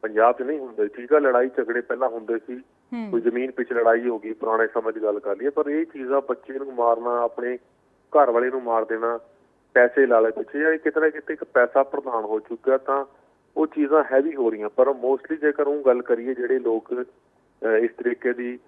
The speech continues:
Speaker 1: ਅਹ, ਵਾਰਦਾਤ ਨੂੰ ਜਾਂ ਘਟਨਾ ਨੂੰ ਅੰਜਾਮ ਦਿੰਦੇ ਨੇ, ਉਹ ਕਿਤੇ ਨਾ ਕਿਤੇ ਮਨੋਰੋਗੀ ਹੋ ਜਾਂਦੇ ਆ। ਉਹ ਮਾਨਸਿਕ ਤੌਰ ਦੇ ਉੱਤੇ ਬੰਦਾ ਪਰੇਸ਼ਾਨ ਹੋ ਜਾਂਦਾ ਵੀ ਜਿਹੜਾ ਆਪਣੇ ਬੱਚੇ ਨੂੰ ਮਾਰ ਦਿੰਦਾ। ਪਰ ਇਹ
Speaker 2: ਹਮ।
Speaker 1: ਰੁਕਣੀਆਂ ਚਾਹੀਦਾ, ਲੋਕਾਂ ਨੂੰ ਵੀ ਸਬਰ ਰੱਖਣਾ ਚਾਹੀਦਾ। ਜੇ ਪਰਿਵਾਰ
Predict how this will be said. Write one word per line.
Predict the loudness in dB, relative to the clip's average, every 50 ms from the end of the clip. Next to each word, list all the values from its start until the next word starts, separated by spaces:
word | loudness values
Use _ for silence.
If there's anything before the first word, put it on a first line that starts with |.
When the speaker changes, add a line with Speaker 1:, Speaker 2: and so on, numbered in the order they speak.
| _ _ _ _ _ _ -2
Speaker 1:
ਅਹ, | 0 0 2 0 0 -2 2
ਵਾਰਦਾਤ | 4 4 4 4 4 6 4 4 4 2
ਨੂੰ | -2 -8 -8
ਜਾਂ | -8 -2 0 0
ਘਟਨਾ | 0 0 -2 -4
ਨੂੰ | -4 -4
ਅੰਜਾਮ | -2 0 4 4 4 4
ਦਿੰਦੇ | 4 0 -4 -4 -2 0
ਨੇ, | 0
ਉਹ | 0 0
ਕਿਤੇ | 0 -2 -2 0
ਨਾ | -2 -2
ਕਿਤੇ | -2 -4 -6 -8 -10 -12 -14 _ _ _
ਮਨੋਰੋਗੀ | -2 0 2 4 4 4 4 2 2 0 -6 -6
ਹੋ | -2 -2 0
ਜਾਂਦੇ | 0 0 -2 -2 -2
ਆ। | -2 -2
ਉਹ | -2 0
ਮਾਨਸਿਕ | 4 4 4 4 2 -2 -10 -4 -2
ਤੌਰ | 0 0 0 -2
ਦੇ | -6
ਉੱਤੇ | -8 -6 -4 -4
ਬੰਦਾ | -4 -4 -2 -2 -2
ਪਰੇਸ਼ਾਨ | -2 -2 -6 -8 -4 -4 -2 -2 -2
ਹੋ | -4
ਜਾਂਦਾ | -6 -6 -4 -2 -2 -2
ਵੀ | -2
ਜਿਹੜਾ | -2 0 0 0
ਆਪਣੇ | 0 0 -4 -8 -8 -10
ਬੱਚੇ | -10 -8 -8 -8
ਨੂੰ | -8 -6 -6
ਮਾਰ | -6 -6 -6
ਦਿੰਦਾ। | -6 -8 -10 -8 -6
ਪਰ | -4 -4 -2
ਇਹ | -2 -2 -4 -6 -8 _ _ _ _ _ _ -10
Speaker 2:
ਹਮ। | -6 -4
Speaker 1:
ਰੁਕਣੀਆਂ | -4 -4 -4 -6 -4 -2 -2 -2
ਚਾਹੀਦਾ, | -4 -4 -2 -2
ਲੋਕਾਂ | -2 -2 -2 -2 -2 -4 -4
ਨੂੰ | -4 -6 -8
ਵੀ | -8 -8 -8 -10
ਸਬਰ | -8 _ -4 -2 0 0 0
ਰੱਖਣਾ | 0 -4 -4 -4 -4 -4
ਚਾਹੀਦਾ। | -4 -6 -6 -2 -2 -2 -2
ਜੇ | -2 -4 -4
ਪਰਿਵਾਰ | -4 -2 0 2 4 4 4 2 0